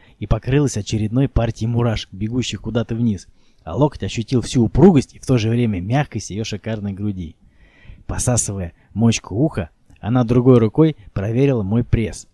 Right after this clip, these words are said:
а затем и грудь, слегка царапая ее ногтями. Я был весь в этих мурашках от неописуемого удовольствия,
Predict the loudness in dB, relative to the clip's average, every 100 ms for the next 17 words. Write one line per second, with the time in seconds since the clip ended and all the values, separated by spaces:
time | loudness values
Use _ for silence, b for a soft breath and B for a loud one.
0 | _ _ _ _ -10 -10 -2 2 2 2
1 | 0 -2 -10 -8 -8 -8 -6 -6 -4 -4
2 | -4 -4 -4 -4 -6 -8 -8 -10 -16 _
3 | _ _ _ _ -10 -6 -4 0 0 -2
4 | -2 -4 -4 -2 0 0 -2 -8 -14 -10
5 | -6 -4 -6 -4 -2 0 0 0 0 0
6 | -2 -8 -14